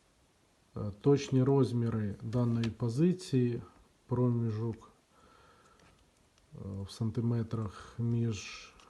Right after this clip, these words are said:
саморізами, ви знайдете, перейдя за посиланням на саму позицію.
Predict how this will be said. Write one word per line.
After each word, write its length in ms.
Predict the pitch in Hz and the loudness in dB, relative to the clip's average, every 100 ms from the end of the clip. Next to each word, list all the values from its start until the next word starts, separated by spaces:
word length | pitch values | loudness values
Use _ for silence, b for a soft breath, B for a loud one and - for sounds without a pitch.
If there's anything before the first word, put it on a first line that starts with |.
| - | -20
саморізами, 880 | - 120 123 151 185 156 143 135 131 - - | -8 -2 2 4 4 4 4 2 -2 -8 -8
ви 180 | 120 135 | 0 2
знайдете, 840 | 117 127 120 113 107 - 107 101 - - b b b b b b b _ - | 4 4 4 0 -4 -4 -6 -6 -10 -20 b b b b b b b _ -2
перейдя 760 | 123 123 120 107 120 113 113 - - | 2 2 2 2 2 0 -4 -10 -6
за 180 | 110 120 | -2 -2
посиланням 880 | 135 - 151 156 196 175 147 127 | -2 0 2 4 4 4 4 4
на 160 | 127 147 | 2 2
саму 340 | - 123 131 | 2 2 2
позицію. 720 | 131 123 110 107 - 98 90 | 2 0 0 -2 -4 -8 -6